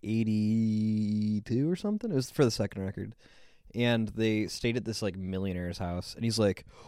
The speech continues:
Oi, wanna get in my fucking plane, mate? I don't know if he's actually British. That was probably really offensive.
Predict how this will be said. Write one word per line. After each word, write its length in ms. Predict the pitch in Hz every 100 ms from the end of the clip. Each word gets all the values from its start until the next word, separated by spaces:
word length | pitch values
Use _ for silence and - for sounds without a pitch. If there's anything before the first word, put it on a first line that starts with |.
| - -
Oi, 280 | 147 143 120
wanna 280 | 117 135 135
get 260 | 113 139 135
in 180 | 135
my 140 | 127 113 - -
fucking 480 | 151 135 - 131 120
plane, 540 | - 120 123 131 131
mate? 360 | 135 143 143 - - - -
I 60 |
don't 100 | 139
know 60 | 127
if 60 | 117
he's 120 | 107
actually 220 | 101 107
British. 440 | 92 92 95 - -
That 80 | 104
was 120 | -
probably 220 | 107 95
really 180 | 90 90
offensive. 400 | 98 101 104